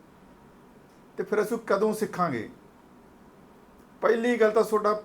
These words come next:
ਦੋ ਪਰਸੈਂਟ ਕੋਟਾ ਹੈ ਫੌਜ ਦੇ ਵਿੱਚੋਂ, ਫੌਜ ਦੇ ਜਿੰਨੇ ਹੈ, ਬੀ ਐਸ ਐਫ ਹੈ, ਸੀ ਆਈ ਐਸ ਐਫ ਸੀ, ਆਰਮੀ ਹੈ, ਠੀਕ ਹੈ, ਜਾਂ ਹੋਰ ਜਿੰਨੇ ਵੀ ਹੈ,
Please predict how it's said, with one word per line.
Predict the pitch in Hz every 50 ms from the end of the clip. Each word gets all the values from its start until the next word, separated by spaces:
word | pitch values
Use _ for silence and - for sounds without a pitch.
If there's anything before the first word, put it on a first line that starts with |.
| - -
ਦੋ | - 139 165 175 185 196
ਪਰਸੈਂਟ | 190 - 196 180 175 - 185 185 180 190
ਕੋਟਾ | 185 - 185 175 175 175 - 175
ਹੈ | 170 165 160 160 - - - - - - - - - - - - - - - - - - - - - -
ਫੌਜ | - 160 156 170 175 185
ਦੇ | 170 190 190
ਵਿੱਚੋਂ, | 180 180 180 - 190 190
ਫੌਜ | 190 190 151 147 151 165 175
ਦੇ | 190 190
ਜਿੰਨੇ | 170 143 156 165 170 180 180
ਹੈ, | 170 160 143 135 - - - - - - - - - - - - - -
ਬੀ | 127 143 165 175
ਐਸ | 180 175 175 185
ਐਫ | 175 175 - 180
ਹੈ, | 175 170 170 170 175 - - - - - - - - - - - -
ਸੀ | - - 170 170
ਆਈ | 170 175 185
ਐਸ | 185 165 - -
ਐਫ | 175 160 - -
ਸੀ, | 156 156 165 175 175 170 165 - - - - - - - - - - - - - -
ਆਰਮੀ | 143 143 156 170 170 175 185 185 185
ਹੈ, | 180 170 165 160 160 160 - - - - - - - - - - - - - - - - - - - - - -
ਠੀਕ | 175 180 175 208
ਹੈ, | 202 196
ਜਾਂ | 160 190 190 175
ਹੋਰ | 147 165 196 196
ਜਿੰਨੇ | 175 151 180 175 185 208
ਵੀ | 202 175 190 170
ਹੈ, | 143 113 -